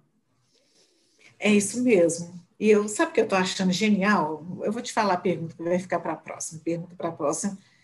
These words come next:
É, primeiro eu vou falar o que eu tô achando genial. Genial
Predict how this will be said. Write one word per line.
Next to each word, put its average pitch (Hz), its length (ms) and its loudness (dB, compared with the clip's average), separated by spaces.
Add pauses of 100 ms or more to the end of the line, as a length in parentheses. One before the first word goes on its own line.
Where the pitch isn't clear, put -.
(400)
É, 180 220 2
primeiro 254 300 6
eu - 20 4
vou 254 80 0
falar 214 240 2
o 196 60 2
que 208 60 0
eu 190 60 -4
tô 185 60 -2
achando 175 340 -2
genial. 156 480 -12 (220)
Genial 180 720 2